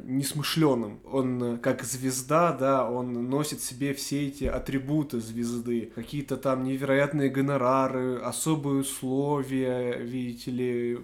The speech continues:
перелёта, питания, график съёмок, когда ему поранили лицо, его вот эта реакция. Его поведение, оно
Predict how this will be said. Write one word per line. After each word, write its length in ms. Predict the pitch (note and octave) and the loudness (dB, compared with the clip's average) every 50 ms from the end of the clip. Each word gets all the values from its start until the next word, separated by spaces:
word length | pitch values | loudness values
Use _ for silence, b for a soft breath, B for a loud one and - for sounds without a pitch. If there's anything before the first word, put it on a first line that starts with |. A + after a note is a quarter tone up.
| - - | -8 -6
перелёта, 720 | - C#3+ C#3 C#3 C3+ C3 C3+ C#3+ C#3+ C#3 C3+ - - B2+ | -2 0 0 2 2 2 2 2 2 0 -2 -2 -4 -6
питания, 880 | - - C3+ B2+ - C#3 C#3+ D3 C#3+ C3+ C3+ C3 C3 B2+ B2 A#2+ A#2+ A#2+ - | -4 -6 -10 -2 2 4 6 6 6 4 4 2 2 0 0 -2 -4 -4 0
график 440 | C3+ C#3 C#3+ D3 C#3+ - A2+ - | 2 4 4 4 2 -2 -6 -6
съёмок, 800 | - - - B2 A#2 C3 C#3 C#3 C3 C3 C3 B2 A#2 A#2 - - - | -6 -6 -4 -2 0 2 4 4 4 4 2 0 -2 -4 -6 -10 -10
когда 160 | C3 B2 C3 | -2 0 0
ему 640 | C3 C3 C3 C3 C3 C3 B2+ B2 B2 A#2+ A#2+ - - - - - - | 2 2 0 0 0 0 0 0 -2 -4 -4 -6 -10 -14 -18 -12 -4
поранили 560 | - B2 B2 C#3 C#3 C#3 C3+ C3+ C3 C3 C3+ | -2 0 2 4 4 4 4 4 2 2 2
лицо, 600 | C3 C3+ C3 C3 - - - - C#3 C#3 C#3 C3+ | 2 2 0 0 -2 -4 -4 0 2 4 4 4
его 220 | B2+ B2 A#2+ B2+ A#2+ | 4 2 0 -2 -2
вот 140 | A#2+ A#2+ B2+ | -2 -4 -6
эта 160 | A#2 - A#2+ | -6 -4 -2
реакция. 640 | A#2 A#2 A#2 A#2 A#2 - - - - - A2+ A2+ - | -2 -2 -2 -4 -6 -8 -12 -12 -10 -12 -12 -12 -10
Его 340 | C3 B2+ C3 C3+ C#3+ D3 C#3 | -6 -6 -4 -2 -2 -2 0
поведение, 800 | C#3 C3+ C3 C3+ C3 C3+ C#3+ - C#3+ C#3+ C#3 C3+ C3 C3 B2+ B2+ | 0 0 0 0 2 2 2 2 4 2 2 2 2 0 0 0
оно 720 | B2 A#2+ B2 B2+ C3+ C#3 C#3+ C#3+ C#3 C3+ B2+ A#2+ A2 A#2+ | -2 -2 -2 -2 -2 0 0 0 0 0 0 0 -4 -6